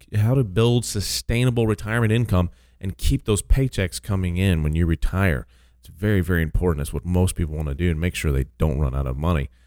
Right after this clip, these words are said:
That book is a great way to get started and get some education about how to do that. Um, we've got so many great resources on our website. Right now, we're really talking about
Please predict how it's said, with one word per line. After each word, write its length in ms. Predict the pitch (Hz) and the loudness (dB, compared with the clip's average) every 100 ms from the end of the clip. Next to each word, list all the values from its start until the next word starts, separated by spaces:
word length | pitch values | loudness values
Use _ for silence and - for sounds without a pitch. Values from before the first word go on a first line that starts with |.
| _ _ | _ _
That 320 | 101 101 87 | -2 -2 -2
book 320 | 104 117 95 | 0 2 0
is 140 | 87 87 | -4 -6
a 40 | |
great 320 | 78 - 107 | -2 -2 0
way 140 | 76 92 | 2 0
to 80 | 85 | 2
get 160 | 85 | -2
started 460 | - 101 104 85 78 | -2 0 2 0 -2
and 120 | 76 | -4
get 140 | 90 | -4
some 180 | - 73 | -4 -4
education 720 | 82 87 - 92 101 80 73 - _ _ - | -2 -2 0 0 2 0 -2 -6 _ _ -12
about 260 | - 104 107 | -4 -2 0
how 100 | 113 | 0
to 80 | |
do 200 | 113 127 | 0 0
that. 180 | 127 - - _ _ _ _ _ | 0 -2 -8 _ _ _ _ _
Um, 420 | - 82 80 78 76 | -2 0 2 2 0
we've 220 | 107 123 | 0 0
got 200 | 135 123 | 0 -2
so 340 | - - 147 156 | 0 0 0 2
many 240 | 139 120 | 0 0
great 320 | 90 92 120 | -2 -2 0
resources 580 | 98 113 107 95 90 87 | 2 2 4 2 0 0
on 120 | 90 | 0
our 100 | 85 | 2
website. 460 | 80 85 - 82 80 | 2 2 2 0 2
Right 180 | 107 107 | 0 0
now, 180 | 104 | 0
we're 280 | 95 87 82 - _ _ - | 0 0 -2 -4 _ _ -8
really 480 | 107 135 135 117 | 0 2 2 0
talking 420 | 95 104 98 95 87 | 0 -2 -2 -4 -4
about 480 | 80 87 85 - | 0 2 2 0